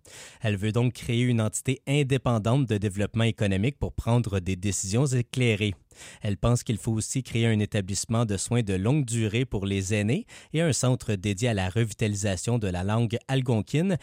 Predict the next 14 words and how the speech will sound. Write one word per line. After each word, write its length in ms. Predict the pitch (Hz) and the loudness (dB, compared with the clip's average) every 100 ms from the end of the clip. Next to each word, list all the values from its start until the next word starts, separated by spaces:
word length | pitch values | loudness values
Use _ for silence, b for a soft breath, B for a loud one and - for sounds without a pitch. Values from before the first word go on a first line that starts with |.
| B B | B B
l'Anishinaabe-Mowin. 1500 | 107 107 131 - 101 95 90 120 147 131 107 101 95 87 80 - B B | 2 2 0 0 0 0 0 2 4 4 4 4 2 0 -2 -10 B B
Madame 220 | 98 101 | 0 2
White 220 | 101 95 | 2 0
Duck 260 | 101 113 - | 0 0 0
voudrait 380 | 101 104 107 107 | -2 -2 -2 -2
aussi 240 | 98 - | -2 0
améliorer 520 | 113 110 101 98 117 | 2 2 2 0 0
les 140 | 110 101 | 0 0
services 480 | - 101 107 110 | 0 0 0 0
de 120 | - 101 | -2 -2
santé 540 | - 110 101 120 143 | 0 0 0 0 -2
destinés 420 | 107 101 - 110 | 0 -4 0 0
aux 80 | 101 | 0
femmes, 400 | - 117 143 143 | 2 2 2 2